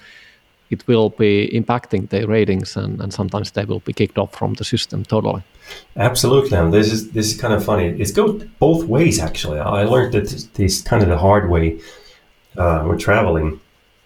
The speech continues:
Speaker 2: in, um, I think it was in Minneapolis. Yeah, I was traveling there, and, uh, I stayed at an Airbnb apartment, and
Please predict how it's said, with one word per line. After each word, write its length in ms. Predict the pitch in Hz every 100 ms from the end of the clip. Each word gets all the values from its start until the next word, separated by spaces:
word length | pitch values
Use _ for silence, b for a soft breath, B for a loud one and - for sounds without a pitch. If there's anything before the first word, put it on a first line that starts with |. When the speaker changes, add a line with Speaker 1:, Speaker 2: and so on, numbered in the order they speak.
| _ _ _
Speaker 2:
in, 300 | - 85 82
um, 540 | 80 78 78 76 73 - _ _ _ 92
I 40 |
think 140 | 87 110
it 40 |
was 140 | 95 95
in 80 |
Minneapolis. 800 | 90 90 98 104 82 80 78 - B B B
Yeah, 120 | - 87
I 40 |
was 140 | 92
traveling 380 | - 117 113 101
there, 400 | 95 101 98 98 B B B _ _ _ _ _ -
and, 380 | 110 95 90 87
uh, 380 | 87 85 82 -
I 120 | 131
stayed 460 | - - 165 170 135
at 120 | 104
an 140 | 98
Airbnb 800 | 123 120 104 101 98 87 95 85
apartment, 640 | 90 - 151 - - - - _ _ _ B B B B
and 440 | 135 107 104 101